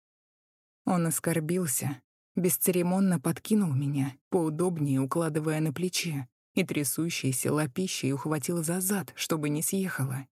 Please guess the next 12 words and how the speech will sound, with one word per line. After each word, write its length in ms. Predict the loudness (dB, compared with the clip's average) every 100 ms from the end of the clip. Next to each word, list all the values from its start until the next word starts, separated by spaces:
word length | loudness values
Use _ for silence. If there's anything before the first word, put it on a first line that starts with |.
| _ _ _ _ -2
Меня 320 | 0 0 -2
чуть 260 | -2 -2
не 120 | -2 -2
стошнило. 720 | -4 -4 -2 -2 -2 -6 -10 _ _ _ _ _ _
Болтаясь 720 | 0 2 2 0 -2 -2 -2
вниз 320 | 0 2 2 0
головой 560 | 0 0 0 0 0
в 100 | -2
такт 380 | -4 -4 -4 -2
неровной 520 | 0 2 0 0 -2
походке 540 | 0 -2 -2 -2 -2 -2
Перина, 580 | -2 0 0 0 -2